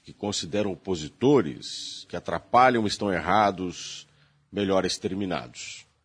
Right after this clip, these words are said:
Não é assim que a coisa funciona, e pra tudo tem limite. Precisamos aprender que a convivência com os outros é necessária e a oposição dos outros extremamente produtiva.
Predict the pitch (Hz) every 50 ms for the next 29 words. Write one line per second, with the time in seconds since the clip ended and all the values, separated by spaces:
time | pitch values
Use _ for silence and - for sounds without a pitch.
0 | _ _ _ _ _ _ _ _ _ _ _ _ _ _ _ _ _ _ _ -
1 | 104 104 104 95 90 - - 104 95 - 92 - - 98 87 90 82 - - 104
2 | 95 - - 101 92 90 82 78 71 - _ _ _ _ _ _ _ _ _ -
3 | 92 - - 110 95 - - 92 82 78 - - 87 92 101 107 127 151 120 -
4 | - - - - _ _ _ _ _ _ _ _ _ _ _ _ _ _ _ _
5 | _ _ - 117 117 - - 123 180 185 175 170 131 - 135 117 104 95 104 143
6 | 151 - 120 - 139 117 104 85 80 123 143 131 - 120 - - 95 87 76 71
7 | 85 120 151 160 - - 117 76 - - - 110 113 120 117 - - 104 87 -
8 | - - 123 131 156 143 123 107 107 117 127 123 117 - - 113 110 98 98 92
9 | - - 147 165 165 123 110 92 80 76 110 147 175 175 - - 98 87 - -
10 | - - 98 - - - - - - 143 180 202 180 156 123 120 131 170 165 -
11 | - - 160 165 147 156 - - 131 117 87 71 -